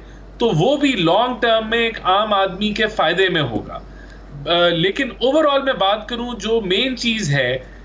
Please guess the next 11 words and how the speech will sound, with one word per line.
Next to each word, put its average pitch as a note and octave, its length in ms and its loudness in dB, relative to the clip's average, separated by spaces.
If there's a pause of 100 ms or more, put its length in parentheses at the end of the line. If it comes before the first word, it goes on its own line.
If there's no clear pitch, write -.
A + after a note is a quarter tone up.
(120)
कि G#3+ 60 0
अगर A#3 340 2
हम A3+ 300 0
अपनी, A#3 520 0
अ, G#3 300 0
चादर F#3+ 480 0
के A#3 160 -2
तहत G#3+ 400 2
अपने G#3+ 240 0
पैर F#3+ 300 0
फैलाएं, D#3+ 520 0